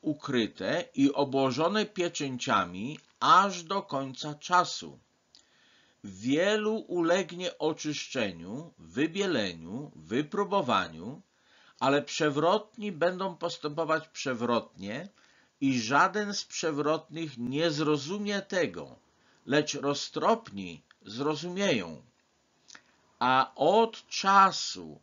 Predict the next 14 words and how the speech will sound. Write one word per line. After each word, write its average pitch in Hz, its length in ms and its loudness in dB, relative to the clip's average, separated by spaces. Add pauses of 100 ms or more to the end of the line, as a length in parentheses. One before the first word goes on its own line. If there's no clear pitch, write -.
(460)
gdy 135 280 0
zostanie 190 840 2
zniesiona 160 720 -2
codzienna 165 1040 -4
ofiara, 120 880 -2 (600)
zapanuje 160 920 0
ohyda 175 840 0
ziejąca 170 680 -2
pustką, 117 920 -10 (540)
upłynie 151 640 2 (220)
tysiąc 202 840 -4
dwieście 127 920 -2 (120)
dziewięćdziesiąt 98 1000 -8
dni. 90 500 -6